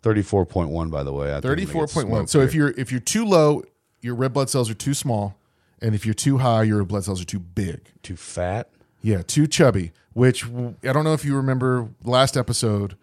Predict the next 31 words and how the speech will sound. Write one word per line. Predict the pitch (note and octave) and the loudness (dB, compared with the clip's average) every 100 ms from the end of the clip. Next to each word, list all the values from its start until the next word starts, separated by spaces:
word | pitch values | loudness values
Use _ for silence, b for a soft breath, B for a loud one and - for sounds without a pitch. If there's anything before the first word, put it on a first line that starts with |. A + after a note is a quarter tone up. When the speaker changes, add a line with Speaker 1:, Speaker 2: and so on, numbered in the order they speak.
| _ _ _ _ _ | _ _ _ _ _
Speaker 2:
we're | A#2+ | -2
talking | A#2 C3+ B2+ | 2 2 2
about | A#2+ A2 | 0 -2
the | |
guts | G2+ A2+ C3 - | -2 0 0 0
of | A#2+ | -2
the | |
red | A#2 A2+ | -2 0
blood | A#2 A2+ | 0 -2
cells. | - F#2+ F#2 F2+ - _ _ _ _ - | -2 -4 -4 -8 -14 _ _ _ _ -4
If | G#2 | -2
it's | G#2+ - | -2 -4
too | - C3+ | -2 -2
small, | - D3+ D3 B2+ | 0 0 2 2
that | A#2 | 2
means | A2+ G#2+ | 0 -2
the | |
tire's | G2+ B2 A#2 G#2+ | -2 0 2 0
deflated. | G#2+ C3 B2 G#2+ G2 F2 - - | -2 0 2 4 2 -2 -10 -10
Speaker 1:
Right. | F2 D#2 - - | -8 -8 -10 -8
It's | G2 | 0
Speaker 2:
No | A2 | 4
Speaker 1:
flat. | G2 | 4
Speaker 2:
iron. | G2 F2+ F2+ E2 _ | 2 0 -4 -10 _
Speaker 1:
Right. | - D#2 C#2+ _ _ _ | -8 -6 -6 _ _ _
Speaker 2:
So | - A#2 | -4 0
that | A#2 B2 | 0 0
usually | C#3+ C3+ D3 | 0 0 0
means | C3 B2 A#2 G#2 | 0 0 0 -4
microcytic | A2 A#2 C3 C3 C#3 B2 B2 | -4 -4 -4 -4 -2 -4 -4
anemia, | A#2+ A2+ A2 G#2+ G#2+ | -2 -2 0 -2 -4